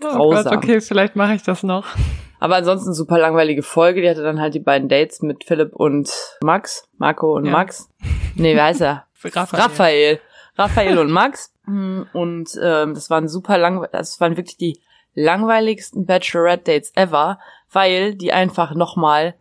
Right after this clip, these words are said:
Speaker 2: sich erinnert haben an ihr gemeinsames Leben jeweils in beiden Dates. Und ich meine, deren gemeinsames Leben geht seit drei Wochen. Die haben einfach alle
Speaker 1: Oh Gott.
Speaker 2: Dates, die sie hatten, nochmal nachgestellt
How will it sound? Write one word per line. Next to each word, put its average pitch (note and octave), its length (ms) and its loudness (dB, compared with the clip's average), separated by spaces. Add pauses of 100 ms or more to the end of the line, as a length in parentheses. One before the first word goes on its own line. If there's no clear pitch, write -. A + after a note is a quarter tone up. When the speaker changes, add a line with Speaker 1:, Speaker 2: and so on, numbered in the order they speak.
(840)
Speaker 2:
sich E3 300 -6
erinnert F3 380 0
haben D#3 300 0
an D#3+ 220 -2
ihr E3 140 0
gemeinsames E3 640 0
Leben D#3 520 0
jeweils C3+ 320 0
in C#3 100 -6
beiden C#3 240 0
Dates. C3+ 220 -2
Und D#3 120 -6
ich D#3 80 -4
meine, D#3 160 2
deren D#3 180 0
gemeinsames D#3+ 440 0
Leben E3 240 0
geht E3 160 0
seit E3 180 0
drei D#3+ 160 2
Wochen. G3 340 0
Die F3+ 120 0
haben E3+ 120 2
einfach E3 240 -2
alle E3+ 220 -2
Speaker 1:
Oh - 20 0
Gott. E3+ 120 2
Speaker 2:
Dates, E3 280 -2
die E3 140 -4
sie D#3 160 2
hatten, E3+ 180 0
nochmal D#3 260 -2
nachgestellt F#3 680 -2